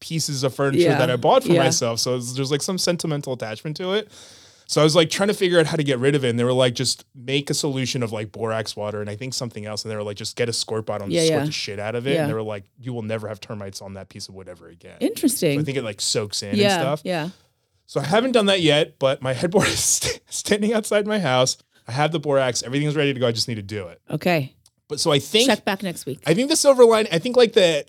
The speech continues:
Speaker 1: light at the end of the tunnel is there, but, you know, everyone, but to this day, I keep going in my room being like, "Are there any dead termites on the floor?" 'Cause that's what kept happening.
Speaker 2: Yeah.
Speaker 1: They were mostly dead in my room.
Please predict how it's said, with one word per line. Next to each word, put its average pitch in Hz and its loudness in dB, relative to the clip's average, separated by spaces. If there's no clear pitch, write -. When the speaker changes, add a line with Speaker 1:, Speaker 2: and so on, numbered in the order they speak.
Speaker 1:
light 175 4
at 160 2
the 175 2
end 156 4
of 143 2
the 143 4
tunnel 143 2
is 110 -2
there, 110 2
but, 120 4
you 143 -6
know, 135 0
everyone, 226 0
but 156 -2
to 202 -2
this 202 2
day, 185 4
I 165 4
keep 160 -6
going 175 4
in 170 0
my 156 4
room 143 4
being 151 0
like, 156 -6
"Are 175 -14
there 180 -8
any 190 -8
dead 190 -8
termites 175 -10
on 196 -6
the 202 -6
floor?" 202 -2
'Cause 156 0
that's 165 4
what 180 4
kept - -2
happening. 127 -2
Speaker 2:
Yeah. 160 0
Speaker 1:
They 147 2
were 190 2
mostly 147 2
dead 120 -2
in 127 -2
my 90 -6
room. 80 -20